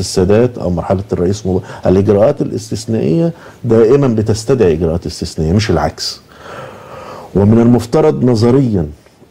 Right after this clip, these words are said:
إنه في اللحظة التي تلي خمسة وعشرين يناير، أنا كنت أتمنى، أتمنى، وقلت ده للدكتور مرسي، كنت أتمنى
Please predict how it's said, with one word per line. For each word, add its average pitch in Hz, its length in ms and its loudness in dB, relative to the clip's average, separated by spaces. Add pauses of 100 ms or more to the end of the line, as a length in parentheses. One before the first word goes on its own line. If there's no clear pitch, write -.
إنه 98 260 2
في 92 160 -4
اللحظة 117 460 2
التي - 260 -2
تلي 135 280 0
خمسة 110 360 -4
وعشرين 104 360 -2
يناير، 92 460 2 (200)
أنا 104 120 0
كنت 110 260 0
أتمنى، 110 560 0 (120)
أتمنى، 98 420 0
وقلت 120 300 2
ده 110 140 2
للدكتور 87 680 -2
مرسي، 98 360 -2
كنت - 260 -6
أتمنى 87 520 0